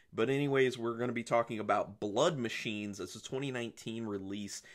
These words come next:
and the reason I say I can't tell if it's a movie or a show, it feels like a movie. It's one cohesive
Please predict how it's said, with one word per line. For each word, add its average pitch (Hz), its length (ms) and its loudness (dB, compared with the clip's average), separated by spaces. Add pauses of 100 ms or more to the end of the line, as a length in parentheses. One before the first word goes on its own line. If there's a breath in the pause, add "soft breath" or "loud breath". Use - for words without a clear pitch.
(180 loud breath)
and 104 100 -4
the 117 60 0
reason 165 280 0
I 151 80 4
say 143 200 0
I 135 60 2
can't 170 260 -4
tell 165 160 -2
if 156 100 -4
it's 143 140 -4
a 120 60 2
movie 143 500 -2
or 113 220 2
a - 40 -6
show, - 540 0 (400 loud breath)
it 131 240 0
feels 202 480 -4
like 156 260 0
a - 60 -2
movie. 120 400 0
It's 101 160 0
one 131 240 -4
cohesive 123 560 -4